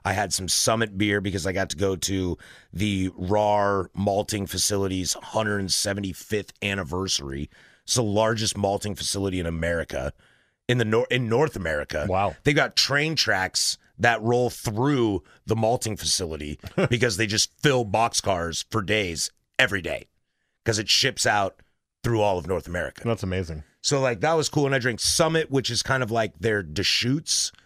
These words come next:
Speaker 1: I guess is what everyone told me.
Speaker 2: What is
Speaker 1: And then
Speaker 2: Surly like,
Speaker 1: Surly
Speaker 2: then?
Speaker 1: is kind of like their, I don't know, like their Ninkasi.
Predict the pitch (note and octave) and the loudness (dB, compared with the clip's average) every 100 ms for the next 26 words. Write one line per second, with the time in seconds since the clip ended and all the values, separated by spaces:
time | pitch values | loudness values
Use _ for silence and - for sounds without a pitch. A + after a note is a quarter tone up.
0 | _ _ B2 A#2+ C#3 - A#2 A#2 A#2+ A#2+ | _ _ -2 2 0 0 0 0 0 0
1 | B2+ A#2+ G#2 A#2+ A2 A#2 A#2+ A2+ _ - | -2 -2 -2 -2 0 -2 -4 -6 _ -2
2 | B2 B2+ F#2+ A#2+ B2 A2+ G#2 F#2+ F#2+ C#3+ | 2 2 2 2 4 4 2 4 4 2
3 | C#3+ C#3+ C3+ A2 - - C3 B2+ A2 A2+ | 4 2 2 0 -2 -2 -2 0 -2 -2
4 | A#2+ A#2 - A#2+ A2+ A2 A2 G#2+ G#2 - | -2 -2 -2 -2 0 0 0 0 -2 -4
5 | _ _ _ _ _ _ - - - _ | _ _ _ _ _ _ -18 -18 -20 _
6 | _ - C3 C#3 A2+ B2 C3+ A#2+ G#2+ - | _ -4 0 2 2 2 2 0 0 0
7 | B2 A#2 A2 G2+ - G2 G#2+ - D#3+ G#3 | 2 2 0 -2 -2 0 2 0 0 -2